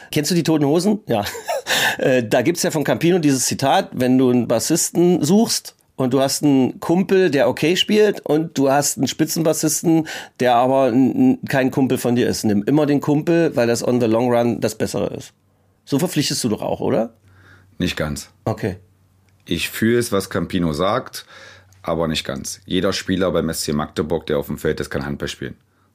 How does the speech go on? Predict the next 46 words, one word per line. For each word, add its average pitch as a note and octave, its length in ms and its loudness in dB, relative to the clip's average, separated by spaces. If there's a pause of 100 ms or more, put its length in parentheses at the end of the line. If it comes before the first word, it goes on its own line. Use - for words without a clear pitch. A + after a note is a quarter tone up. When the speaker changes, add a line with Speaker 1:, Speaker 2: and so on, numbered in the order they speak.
Speaker 2:
Und D#2+ 140 -6
ist - 220 -10
kein D#2+ 240 -2
mittelmäßiger D#2 800 -2
Bassist D2+ 500 -6
oder D2+ 160 -2
mittelmäßiger D2 680 -4
Handballspieler. D3 300 2
Speaker 1:
Mittelmäßig E3+ 280 2
habe D#3+ 120 4
ich D3+ 120 2
mit C#3 120 2
Absicht C#3+ 340 0
nicht D#3+ 140 2
formuliert, C#3+ 480 4
aber C#3 200 4
ist C#3+ 120 2
schön, E3+ 180 2
dass D#3 140 2
du E3+ 80 0
es D3 80 0
nochmal C#3 320 2
sicherstellst B2 560 0
auch, G2+ 120 -2
ja. F#2+ 260 0 (200)
Speaker 2:
Der E2+ 140 -2
kann E2+ 180 -4
Handball D#2+ 280 -4
spielen, - 280 -4
Speaker 1:
Ja. A2+ 80 2
Speaker 2:
das G2+ 160 0
ist - 140 -6
die D#2+ 80 2
oberste F2 420 -2
Prämisse. C#2+ 400 -8 (600)
Wenn G2 180 0
er G#2 140 0
dann A2 260 0
noch C3 180 0
charakterlich G2+ 680 -2
zu G#2 120 0
uns F2+ 160 0
passt, - 480 -6 (440)
in E2+ 140 -2
allen G2 260 0
Facetten F2+ 500 -6